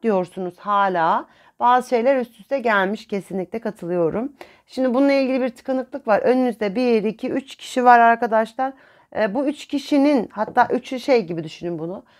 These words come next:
Anne, baba, iki çocuk ya da işte, e,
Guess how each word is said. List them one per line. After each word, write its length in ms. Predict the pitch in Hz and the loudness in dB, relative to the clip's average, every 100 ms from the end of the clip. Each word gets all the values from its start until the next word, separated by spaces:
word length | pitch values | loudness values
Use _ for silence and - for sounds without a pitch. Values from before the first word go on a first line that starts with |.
| _ _ | _ _
Anne, 480 | 254 269 233 190 196 | 0 2 4 2 4
baba, 400 | 254 190 254 285 | 2 4 2 2
iki 320 | 240 - 285 | -2 -4 -6
çocuk 420 | 277 233 196 185 | -2 -2 -2 -4
ya 120 | 190 196 | -2 -2
da 60 | |
işte, 400 | 214 - 214 208 - - - _ | -2 -2 -4 -4 -6 -20 -20 _
e, 80 | - | -6